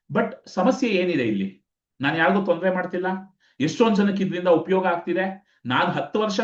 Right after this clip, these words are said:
ಸಿನಿಮಾ ಹೇಳ್ಕೊಟ್ಮೇಲೆ ನಾನ್ ತಿಳ್ಕೊಂಡಿದ್ದೇನು ಅಂದ್ರೆ, ಬರೀ ಎಡಿಟಿಂಗು, ಸಿನಿಮಾಟೋಗ್ರಫಿ, ರೈಟಿಂಗು ಇದೆಲ್ಲ ಹೇಳ್ಕೊಟ್ಟು ಯಾರನ್ನೂ ಸ್ಟಾರ್ ಮಾಡಕ್ ಆಗಲ್ಲ. ಅವ್ರ ತಲೆನಲ್ಲಿ ಅವ್ರಿಗೆ ಎಷ್ಟ್ ತರ ಆಲೋಚನೆಗಳಿಲ್ಲ ಅಂದ್ರೆ, ತಲೆನಲ್ಲಿ ಅಲ್ಲು ಅರ್ಜುನ್ ತರ ಅವ್ರಿಗೆ ಒಂದು,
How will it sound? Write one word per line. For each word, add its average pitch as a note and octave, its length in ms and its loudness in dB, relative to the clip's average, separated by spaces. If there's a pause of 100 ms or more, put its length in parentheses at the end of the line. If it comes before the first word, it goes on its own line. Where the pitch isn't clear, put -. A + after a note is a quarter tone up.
ಸಿನಿಮಾ G3 280 2
ಹೇಳ್ಕೊಟ್ಮೇಲೆ F#3+ 580 0
ನಾನ್ E3+ 220 -6
ತಿಳ್ಕೊಂಡಿದ್ದೇನು F3 680 -2
ಅಂದ್ರೆ, C#3 560 -4 (200)
ಬರೀ F#3 280 4
ಎಡಿಟಿಂಗು, F#3+ 720 4
ಸಿನಿಮಾಟೋಗ್ರಫಿ, F#3+ 840 -2
ರೈಟಿಂಗು F#3+ 560 -2
ಇದೆಲ್ಲ F3+ 340 0
ಹೇಳ್ಕೊಟ್ಟು F3 480 -2
ಯಾರನ್ನೂ E3+ 440 -2
ಸ್ಟಾರ್ D#3+ 420 -4
ಮಾಡಕ್ C#3+ 300 -6
ಆಗಲ್ಲ. A#2+ 280 -2 (420)
ಅವ್ರ - 340 0
ತಲೆನಲ್ಲಿ G#3 520 2
ಅವ್ರಿಗೆ E3+ 380 2
ಎಷ್ಟ್ - 280 -6
ತರ F#3 80 0
ಆಲೋಚನೆಗಳಿಲ್ಲ E3+ 1000 2
ಅಂದ್ರೆ, B2+ 640 -6
ತಲೆನಲ್ಲಿ G3+ 500 2
ಅಲ್ಲು F#3+ 320 4
ಅರ್ಜುನ್ G3 380 0
ತರ F3+ 100 0
ಅವ್ರಿಗೆ E3+ 300 2
ಒಂದು, D#3 400 -2